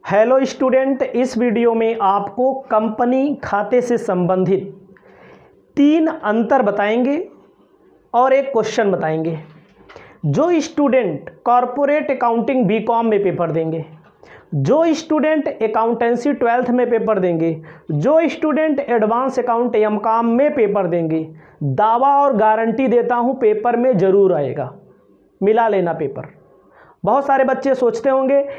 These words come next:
ये बीकॉम, एमकॉम, Inter सब एक में बता रहे हैं। आपको सोचना है, आप चाहे जो सोचिए, लेकिन जो चीज़ syllabus में है, जो पूछा जाता है, वो मैंने बोल दिया है। आपके सामने एक अंतर ए लिखकर हमने रखा है।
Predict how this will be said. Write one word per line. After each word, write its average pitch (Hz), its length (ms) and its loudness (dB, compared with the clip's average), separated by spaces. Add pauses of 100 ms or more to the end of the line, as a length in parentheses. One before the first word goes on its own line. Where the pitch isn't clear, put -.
(120)
ये 214 80 2
बीकॉम, 240 500 0
एमकॉम, 233 580 0
Inter 226 360 0
सब 233 160 0
एक 220 180 -2
में 247 120 2
बता 208 220 2
रहे 190 160 0
हैं। 262 400 -2 (360)
आपको 240 500 0
सोचना 226 440 0
है, 269 120 0
आप 233 220 0
चाहे 226 160 2
जो 214 160 2
सोचिए, 147 400 -4 (520)
लेकिन 220 300 0
जो 233 140 0
चीज़ 233 320 -2
syllabus 185 560 0
में 285 120 0
है, 330 200 0 (220)
जो 185 160 0
पूछा 247 320 0
जाता 254 280 2
है, 294 100 2
वो 285 80 2
मैंने 220 240 0
बोल 170 260 0
दिया 139 220 -2
है। 139 320 -12 (680)
आपके 311 360 4
सामने 311 320 2 (880)
एक 285 280 4
अंतर 240 360 0
ए 233 180 4
लिखकर 220 360 2
हमने 226 200 0
रखा 214 240 0
है। 220 260 -4